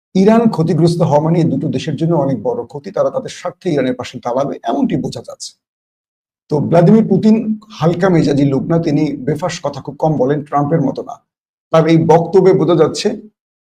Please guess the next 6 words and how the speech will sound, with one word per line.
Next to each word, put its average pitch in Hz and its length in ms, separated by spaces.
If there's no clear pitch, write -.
বড় 208 300
কিছুর 214 380
আভাস - 320
পাওয়া - 280
যাচ্ছে। - 280
দর্শক, - 360